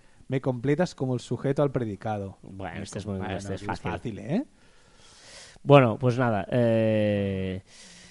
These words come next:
Speaker 2: eh,
Speaker 1: Hostia, para.
Speaker 2: <laughs>
Speaker 1: Sí,
Speaker 2: es
Speaker 1: sí,
Speaker 2: igual,
Speaker 1: has
Speaker 2: está
Speaker 1: leído el
Speaker 2: ahí, lo
Speaker 1: mismo,
Speaker 2: vaya-,
Speaker 1: has leído el
Speaker 2: sí,
Speaker 1: mismo y
Speaker 2: sí,
Speaker 1: es igual,
Speaker 2: sí,
Speaker 1: vamos a
Speaker 2: sí,
Speaker 1: seguir.
Speaker 2: sí. Está bien, está bien. Bueno, eh, <laughs> ha sido más largo el epílogo
Speaker 1: Sí, el
Speaker 2: que,
Speaker 1: epílogo,
Speaker 2: que
Speaker 1: sí,
Speaker 2: el,
Speaker 1: correcto.
Speaker 2: que el online. Eh, feliz año dos mil diecisiete.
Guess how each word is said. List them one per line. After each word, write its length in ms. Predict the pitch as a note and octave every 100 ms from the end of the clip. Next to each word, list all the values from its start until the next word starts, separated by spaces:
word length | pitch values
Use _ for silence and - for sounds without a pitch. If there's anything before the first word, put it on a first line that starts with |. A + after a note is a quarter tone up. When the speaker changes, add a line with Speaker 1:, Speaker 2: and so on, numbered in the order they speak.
| - - -
Speaker 2:
eh, 260 | A#2+ G#2 G2+
Speaker 1:
Hostia, 300 | G2+ G#2+ G#2 G2 - - -
para. 280 | - - - - - - -
Speaker 2:
<laughs> 240 | B2 A#2+ - - -
Speaker 1:
Sí, 100 | -
Speaker 2:
es 60 | A2+
Speaker 1:
sí, 60 |
Speaker 2:
igual, 160 | A2+ A#2
Speaker 1:
has 100 | A2
Speaker 2:
está 220 | B2 A2
Speaker 1:
leído 0 |
el 40 | G#2+
Speaker 2:
ahí, 60 |
lo 60 | B2+
Speaker 1:
mismo, 60 | B2
Speaker 2:
vaya-, 160 | C3
Speaker 1:
has 80 | D3+
leído 220 | F3 E3
el 60 | D#3+
Speaker 2:
sí, 40 | F#3
Speaker 1:
mismo 320 | F3+ G3 G#3
y 40 | F#3 D3+
Speaker 2:
sí, 80 |
Speaker 1:
es 100 | D3
igual, 180 | D3 C#3+
Speaker 2:
sí, 60 | C#3
Speaker 1:
vamos 180 | D3 D#3
a 40 |
Speaker 2:
sí, 40 | C3+
Speaker 1:
seguir. 340 | C#3+ B2 A#2+
Speaker 2:
sí. 600 | - - - - - -
Está 300 | - B2 D3
bien, 140 | B2+ A#2
está 180 | A2 A#2+
bien. 160 | A#2+
Bueno, 280 | D#3+ E3+ C3 C#3
eh, 480 | B2+ A#2 A2+ G#2+ A2
<laughs> 180 | A2
ha 80 | B2+
sido 280 | A#2+ C#3+ C#3+
más 140 | B2 A#2+
largo 280 | A#2+ A#2+
el 200 | B2 A#2+
epílogo 280 | A#2 C3+ C3
Speaker 1:
Sí, 60 | F#3
el 100 | D#3+
Speaker 2:
que, 60 | D#3+
Speaker 1:
epílogo, 280 | F3 F3
Speaker 2:
que 60 | C#3+
Speaker 1:
sí, 120 | C#3
Speaker 2:
el, 80 | D3
Speaker 1:
correcto. 300 | B2+ A#2+ A#2+
Speaker 2:
que 60 | B2+
el 60 |
online. 300 | A#2+ E3+ D3 - - - - - - -
Eh, 320 | C3 B2+ B2
feliz 220 | C3+ C3+
año 240 | C3+ C#3+
dos 140 | A2+ A2+
mil 100 | A#2
diecisiete. 480 | A2 A2+ A#2 A2+